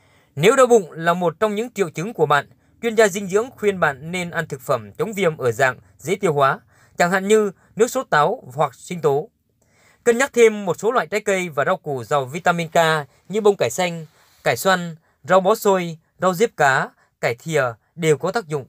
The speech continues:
chống viêm vào thức ăn. Và món thứ tám chúng ta cần chú ý đó là protein dựa trên thực vật. Như đã đề cập thì chế độ ăn dựa trên thực vật có thể giúp phục hồi covid mười chín. Trong kế hoạch ăn uống của bạn, hãy đảm bảo cung cấp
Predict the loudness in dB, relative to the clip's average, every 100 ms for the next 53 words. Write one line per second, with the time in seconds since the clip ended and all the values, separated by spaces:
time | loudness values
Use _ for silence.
0 | -8 -8 -6 -6 -6 -4 -4 -4 -4 -2
1 | -2 -4 _ -20 _ _ _ _ _ _
2 | _ 0 2 2 0 -2 -2 0 -2 -10
3 | -6 0 2 2 0 -6 -8 -18 -14 -10
4 | -8 -6 -2 0 2 2 0 -2 -2 -2
5 | -6 -4 -6 -10 _ -8 -8 -4 -6 -4
6 | -2 0 -2 _ _ _ _ _ _ _
7 | -8 -2 2 4 4 4 2 -2 -12 -6
8 | -2 -2 0 -4 -6 -10 -6 -2 -4 -4
9 | -8 -4 -4 _ -6 -4 -4 -6 -6 -6
10 | 0 0 0 -6 -6 -8 -6 -10 -10 -16
11 | _ _ _ _ _ -2 0 0 0 0
12 | -2 -4 -2 0 2 2 0 -4 _ _
13 | -8 -4 -2 2 0 -2 -8 -4 -6